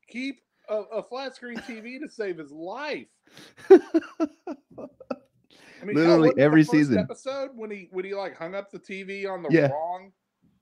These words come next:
Speaker 1: wall and then, like, destroyed it before he left?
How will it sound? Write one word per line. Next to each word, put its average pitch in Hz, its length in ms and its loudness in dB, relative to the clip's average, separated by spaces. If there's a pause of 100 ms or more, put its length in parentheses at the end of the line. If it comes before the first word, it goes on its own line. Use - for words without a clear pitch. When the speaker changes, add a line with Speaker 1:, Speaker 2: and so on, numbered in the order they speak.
(320)
Speaker 1:
wall 214 520 0
and 156 120 -10
then, 170 140 -12
like, 160 180 -10
destroyed 165 480 -6
it 202 140 -8
before 175 260 -8
he 156 60 -6
left? 165 480 -6